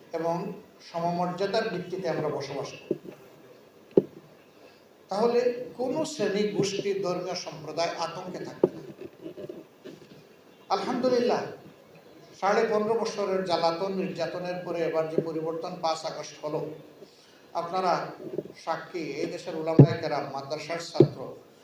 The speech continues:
বাংলাদেশ জামাত ইসলামী, ইসলামী ছাত্র শিবির বিশেষভাবে সকল ধর্মের মানুষের নিরাপত্তার দায়িত্ব এই জমিনে পালন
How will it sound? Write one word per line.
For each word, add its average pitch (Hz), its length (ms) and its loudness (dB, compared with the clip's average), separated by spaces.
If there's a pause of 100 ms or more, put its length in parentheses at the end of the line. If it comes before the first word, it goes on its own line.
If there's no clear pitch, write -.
(200)
বাংলাদেশ 156 460 -2
জামাত - 360 6
ইসলামী, - 400 -8 (100)
ইসলামী 165 340 -10
ছাত্র 160 400 -8
শিবির 165 440 -10 (600)
বিশেষভাবে - 760 2 (1500)
সকল 220 360 4
ধর্মের 185 400 2
মানুষের 156 520 -4
নিরাপত্তার 147 720 -6
দায়িত্ব 143 360 -8
এই 156 100 -2
জমিনে 139 480 -10
পালন 143 200 -8